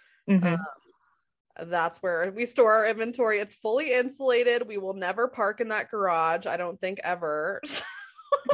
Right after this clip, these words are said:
Speaker 1: <laughs>
Speaker 2: our, our cars permanently live outside, but that's where all of our stuff is. It's like a two-car,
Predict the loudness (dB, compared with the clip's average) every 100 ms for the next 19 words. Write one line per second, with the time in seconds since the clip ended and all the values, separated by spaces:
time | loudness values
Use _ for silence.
0 | 2 4 4 2 2 0 0 -2 -2 2
1 | 4 6 6 6 6 4 6 4 2 -2
2 | 0 2 0 -2 -2 0 0 0 -2 -2
3 | -2 -4 -8 _ -20 -20 _ _ _ _
4 | 4 6 6 4 2 2 2 2 0 2
5 | 0 -2 -4 -6 -6 -6 -6 -2 0 0
6 | -4 -4 -4 -2 -2 -2 -2 -6 -2 2
7 | 4 4 2